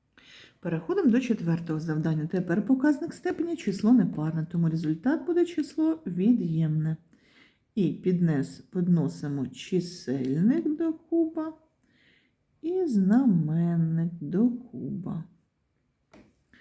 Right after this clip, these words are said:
Тепер підносимо до куба кожен із множників.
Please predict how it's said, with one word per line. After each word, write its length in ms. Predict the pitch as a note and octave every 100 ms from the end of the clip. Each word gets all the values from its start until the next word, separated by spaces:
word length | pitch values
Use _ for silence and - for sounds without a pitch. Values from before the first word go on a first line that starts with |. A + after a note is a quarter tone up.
| _ _ _ _ _ _ _ _ _ _ _ _ _ _ _ _ _ _ _
Тепер 560 | E4 E4+ A3 G3+ G3
підносимо 600 | G3+ G3 F#3+ F3+ - F3
до 160 | F3 F3
куба 400 | F3+ F#4+ F4+ F4+
кожен 680 | - - G3+ C#4 C#4 D4+ D4 _ _
із 200 | C4+ A3
множників. 1300 | F3 E3 D#3+ E3 E3 E3 D#3+ D#3+ - - D#3+ - -